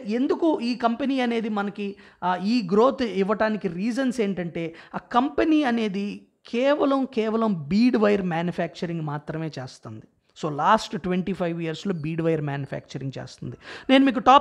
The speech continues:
three players in India అని చెప్పాను కదా, ఒకటి టాటా స్టీల్, ఇంకొకటి ఆర్తి స్టీల్స్. ఈ రెండిటికి కూడా డిఫరెంట్, డిఫరెంట్ ప్రొడక్ట్స్ ఉన్నాయి. అందులో బీడ్ వైర్ అనేది చాలా,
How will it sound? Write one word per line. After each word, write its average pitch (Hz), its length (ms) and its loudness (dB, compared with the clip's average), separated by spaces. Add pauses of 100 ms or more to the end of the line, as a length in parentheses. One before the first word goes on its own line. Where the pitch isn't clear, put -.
(140)
three 269 220 -2
players 254 340 0
in 190 100 2
India 190 180 2
అని 196 120 2
చెప్పాను 175 320 -2
కదా, 185 140 -2
ఒకటి 165 220 -6
టాటా 185 360 0
స్టీల్, 208 320 -2
ఇంకొకటి 175 440 -2
ఆర్తి 151 360 -4
స్టీల్స్. 131 420 -16 (440)
ఈ 277 100 8
రెండిటికి 330 520 4
కూడా 311 240 4
డిఫరెంట్, 262 520 0
డిఫరెంట్ 214 420 -2
ప్రొడక్ట్స్ 185 440 -4
ఉన్నాయి. 180 380 0 (180)
అందులో 262 280 6
బీడ్ 233 400 4
వైర్ 294 240 6
అనేది 226 280 2
చాలా, 202 320 0